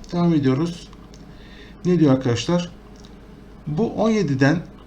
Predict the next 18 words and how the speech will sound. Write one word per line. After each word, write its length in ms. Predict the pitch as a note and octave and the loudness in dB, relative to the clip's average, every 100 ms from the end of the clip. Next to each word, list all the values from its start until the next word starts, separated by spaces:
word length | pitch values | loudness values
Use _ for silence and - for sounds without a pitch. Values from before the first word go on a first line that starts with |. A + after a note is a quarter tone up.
| - - | -18 -2
on 100 | D#3 | 2
yedilik 360 | D#3 C3 C3 | 2 2 -4
çemberden 440 | - C#3+ C3 G2+ G#2+ | 0 2 2 2 0
arkadaşlar 380 | G#2+ G#2+ G#2 D3 | -2 -4 -4 -2
gördüğünüz 380 | C#3+ D3+ D3+ | 0 2 2
gibi 120 | B2 C3+ | 0 -4
şöyle 340 | F3+ D#3 C3 | 0 2 2
bir 200 | E3 - - - - - - - - - - - - - - - | 0 -6 -18 -20 -20 -20 -20 -20 -20 -20 -20 -20 -20 -20 -20 -6
çapraz 360 | C#3+ C3 C#3+ | -4 -2 -2
çizgi 200 | C3 A#2+ | -2 -4
gidiyor. 200 | G#2+ F#2 - | -4 -4 -4
Peki 320 | D#3+ E3 F3+ | -6 -2 -2
bu 180 | E3+ C#3 | -2 0
nereye 240 | D#3+ F#3+ F3 | 2 2 2
kadar 240 | C3 A2+ | 0 0
gidiyor? 440 | G2 F#2 C#3+ F3+ - | -2 -2 -2 -2 -2
Nereye 220 | D3 D3 | 0 2
gidiyor? 400 | B2 G#2 D3+ F#3+ | 0 0 -2 -4